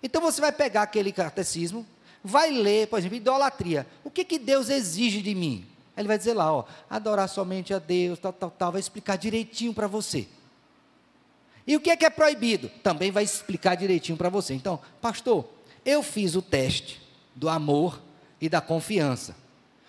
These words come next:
Mas mesmo assim eu ainda estou com dúvida se isto é de fato um aspecto idólatra do meu coração.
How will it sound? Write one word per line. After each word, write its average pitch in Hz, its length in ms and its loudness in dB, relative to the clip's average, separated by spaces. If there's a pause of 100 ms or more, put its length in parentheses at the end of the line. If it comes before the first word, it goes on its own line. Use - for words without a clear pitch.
(140)
Mas 269 260 2
mesmo 330 360 0
assim 208 220 0
eu 240 40 2
ainda 233 140 2
estou 233 220 2
com 285 300 0
dúvida 220 480 2
se 247 200 -2
isto 247 540 0
é 202 180 4
de 233 180 -4
fato 156 760 -2 (800)
um 180 100 -6
aspecto 175 520 0
idólatra 170 440 2
do 214 120 -6
meu 214 120 0
coração. 170 640 0